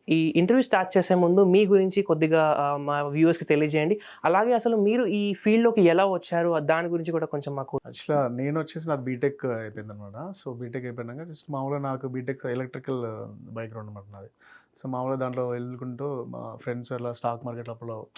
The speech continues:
Speaker 2: చేసేవాళ్ళు. So, వాళ్ళది ఇన్వెస్ట్‌మెంట్ దీని సైడ్ బాగుంది కదా, ఒకసారి వెళ్దాం అన్నట్టు మామూలుగా అలా వచ్చాను అనమాట దీనిలోకి. So, ఎయిట్ ఇయర్స్ అవుతుంది మనకి దీనిలో బట్టి.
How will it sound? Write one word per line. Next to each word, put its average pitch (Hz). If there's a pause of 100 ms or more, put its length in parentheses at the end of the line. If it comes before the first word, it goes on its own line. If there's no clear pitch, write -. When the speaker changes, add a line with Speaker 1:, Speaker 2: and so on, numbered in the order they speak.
(220)
Speaker 2:
చేసేవాళ్ళు. 117
So, -
వాళ్ళది 123 (300)
ఇన్వెస్ట్‌మెంట్ 123 (180)
దీని 123
సైడ్ 120
బాగుంది 117
కదా, 113
ఒకసారి 120
వెళ్దాం 117
అన్నట్టు 113
మామూలుగా 127
అలా 113
వచ్చాను 107
అనమాట 104
దీనిలోకి. 104 (640)
So, 131
ఎయిట్ 135
ఇయర్స్ 131
అవుతుంది 110
మనకి 104
దీనిలో 107
బట్టి. 101